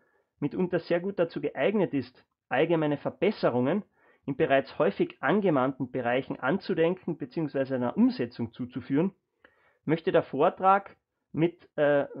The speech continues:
zum Schluss eine Lanze für eine der Bedeutung der Sache entsprechende und auch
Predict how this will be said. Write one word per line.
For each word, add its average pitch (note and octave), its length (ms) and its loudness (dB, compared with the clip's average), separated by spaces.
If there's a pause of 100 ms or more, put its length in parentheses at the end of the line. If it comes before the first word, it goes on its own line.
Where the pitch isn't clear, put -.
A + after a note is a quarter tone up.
(100)
zum D3+ 160 -2
Schluss B3 400 -2 (220)
eine D#3+ 200 0
Lanze F3+ 680 -2
für - 160 -8
eine E3 200 0
der D3+ 120 0
Bedeutung D3+ 460 0
der E3 100 0
Sache D3 340 -4
entsprechende D3+ 720 -4 (480)
und D#3+ 160 -6
auch C#3+ 280 2